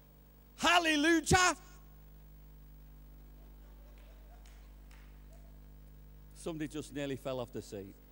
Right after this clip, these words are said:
They just woke up. Praise God. Get those con-, coordinates in your, in yourself. Start to drive in Jesus' name.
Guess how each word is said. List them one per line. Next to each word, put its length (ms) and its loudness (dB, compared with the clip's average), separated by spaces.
They 80 -8
just 200 -10
woke 340 -4
up. 140 -12
Praise 380 -10
God. 200 -12
Get 220 -4
those 380 -4
con-, 200 -6
coordinates 680 -6
in 180 -10
your, 120 -10
in 180 -10
yourself. 400 -12
Start 480 -10
to 100 -12
drive 500 -12
in 120 -10
Jesus' 480 -14
name. 240 -14